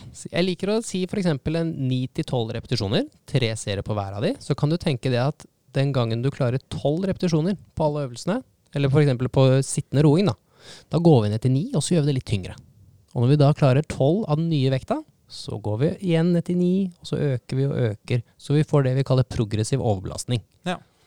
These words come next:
Speaker 2: Ja, det høres ut som en god idé. Jeg tror man kan komme veldig langt det, ved å gjøre det her, faktisk.
Speaker 1: Jeg har sett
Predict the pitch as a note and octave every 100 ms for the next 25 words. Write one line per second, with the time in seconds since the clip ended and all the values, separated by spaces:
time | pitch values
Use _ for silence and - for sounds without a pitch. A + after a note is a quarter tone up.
0 | _ _ _ _ _ D3+ E3+ D#3+ A#2 G#2
1 | A2+ A#2+ A#2 G#2+ G#2 - - D#3 D#3 C#3
2 | C3+ C3 C#3 C3+ C3 A#2+ A2+ A2 D3 -
3 | G3 C3+ A#2 G#2 G2 G#2 - - - -
4 | _ - - A2+